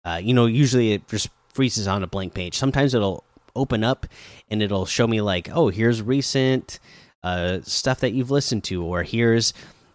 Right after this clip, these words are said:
uh, the list of shows that are new," and it shows, like, the first five episodes, and then you have to click on the,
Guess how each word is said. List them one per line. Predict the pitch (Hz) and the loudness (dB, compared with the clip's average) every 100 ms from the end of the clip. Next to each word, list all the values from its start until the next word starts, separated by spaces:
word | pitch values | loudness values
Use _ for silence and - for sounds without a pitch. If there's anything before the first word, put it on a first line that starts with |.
| _ | _
uh, | 95 90 95 | -4 -4 -2
the | 98 92 | -4 -2
list | 107 127 - - | -2 -2 -2 -4
of | 104 | -6
shows | - 113 117 113 107 | -2 2 4 2 0
that | 107 104 | -2 -2
are | 98 95 | -2 -2
new," | 120 98 | 0 0
and | 87 | -4
it | 82 | -6
shows, | - 104 98 | -2 0 -2
like, | 98 | -6
the | 92 | -4
first | 101 98 - | -4 -4 -2
five | 98 101 | -2 0
episodes, | 92 101 - 90 90 | -4 -6 -4 -4 -4
and | 92 | -4
then | 98 | -4
you | 95 | -4
have | 104 | -6
to | 101 | -8
click | - - - | -4 -4 -2
on | 98 92 | -4 -2
the, | 92 90 | -4 -6